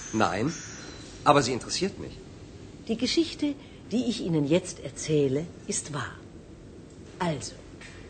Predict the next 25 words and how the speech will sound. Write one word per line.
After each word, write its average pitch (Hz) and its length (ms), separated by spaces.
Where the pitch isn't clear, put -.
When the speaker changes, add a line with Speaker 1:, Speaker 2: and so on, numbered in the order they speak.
Speaker 2:
vor 254 140
fast 262 220
dreihundert 262 600
Jahren 131 400
lebte 226 400
hier 269 260
ein 151 180
Mann, 160 340
der 185 80
Friedrich 185 480
Böttger 127 460
hieß. - 180
Er 226 220
hatte 233 220
ein 127 280
Hobby, 151 300
das 208 140
damals 156 400
viele 208 340
Menschen 110 480
hatten. - 240
Er 262 160
beschäftigte 233 880
sich 180 320
mit 214 100